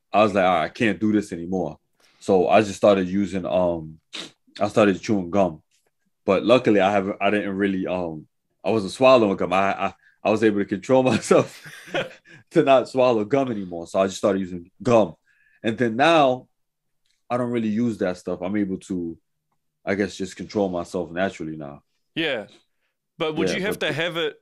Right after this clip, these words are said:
Speaker 2: for the whole day leading up to the, the, the battle, or would you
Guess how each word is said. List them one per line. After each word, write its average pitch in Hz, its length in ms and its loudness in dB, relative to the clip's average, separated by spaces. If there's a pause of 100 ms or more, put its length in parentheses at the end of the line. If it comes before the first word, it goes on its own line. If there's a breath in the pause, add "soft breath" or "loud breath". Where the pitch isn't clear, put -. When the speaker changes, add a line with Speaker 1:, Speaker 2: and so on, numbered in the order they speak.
Speaker 2:
for - 160 -8
the 131 140 -4
whole 156 320 -4
day 147 320 -4
leading 139 300 -6
up - 260 -8
to 143 140 -4
the, 131 480 -2
the, 123 500 -4 (420)
the 127 120 -6
battle, 165 340 -4
or 135 380 -4
would 123 180 -6
you 123 340 -6